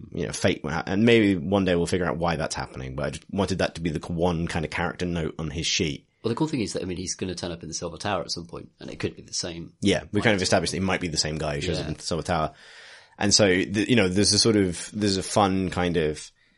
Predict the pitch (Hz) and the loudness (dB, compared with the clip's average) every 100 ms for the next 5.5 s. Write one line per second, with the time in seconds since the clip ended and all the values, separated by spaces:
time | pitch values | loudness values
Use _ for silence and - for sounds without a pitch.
0 | _ _ _ _ 117 107 101 98 95 95 | _ _ _ _ 4 6 6 4 2 0
1 | 87 85 95 87 90 90 85 80 85 76 | 0 0 2 2 2 2 2 0 -2 -2
2 | 82 78 - 78 - 92 80 85 82 73 | -2 -2 -2 -4 -2 2 2 2 -2 -2
3 | - - 82 76 73 69 - - _ _ | -6 -4 -2 0 0 0 -2 -4 _ _
4 | _ _ _ _ - - 80 - 90 98 | _ _ _ _ -14 -4 -4 -2 0 0
5 | - - - - | -2 -10 -12 -16